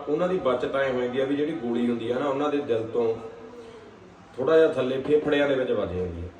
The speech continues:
ਫੇਫੜਿਆਂ 'ਚ ਗੋਲੀ ਵੱਜਣ ਕਾਰਨ ਤੇ ਉਹਨਾਂ ਨੂੰ ਮਤਲਬ ਟਾਈਮ 'ਤੇ ਹਸਪੀਟਲ ਲਿਆਇਆ ਜਾਂਦਾ, ਉਹਨਾਂ ਦੀ ਬਚਤ ਹੋ ਜਾਂਦੀ ਆ। ਪਰ ਜਿਹੜਾ ਉਹ ਮੁੰਡਾ ਹੁੰਦਾ ਨਾ, ਅਹ, ਜੌਨ ਰਿੰਕਲੇ,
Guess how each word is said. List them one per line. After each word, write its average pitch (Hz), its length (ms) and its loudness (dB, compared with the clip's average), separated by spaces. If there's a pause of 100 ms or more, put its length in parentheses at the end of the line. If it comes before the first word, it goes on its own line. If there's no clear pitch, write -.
(440)
ਫੇਫੜਿਆਂ 113 300 2
'ਚ 117 40 -2
ਗੋਲੀ 117 240 -2
ਵੱਜਣ 113 240 -2
ਕਾਰਨ 113 300 0
ਤੇ 117 320 -2 (500)
ਉਹਨਾਂ 131 200 0
ਨੂੰ 135 80 0
ਮਤਲਬ 120 380 0
ਟਾਈਮ 113 180 -2
'ਤੇ 110 120 -4
ਹਸਪੀਟਲ 107 460 -2
ਲਿਆਇਆ 107 260 0
ਜਾਂਦਾ, 107 200 -2
ਉਹਨਾਂ 123 140 -4
ਦੀ 127 80 -6
ਬਚਤ 101 340 -6
ਹੋ 104 40 -4
ਜਾਂਦੀ 104 180 -4
ਆ। 135 40 0
ਪਰ 156 160 -2
ਜਿਹੜਾ 180 200 -2
ਉਹ 208 80 2
ਮੁੰਡਾ 139 340 2
ਹੁੰਦਾ 123 240 0
ਨਾ, 151 180 -2
ਅਹ, 117 500 -6
ਜੌਨ 113 280 0
ਰਿੰਕਲੇ, 120 380 -2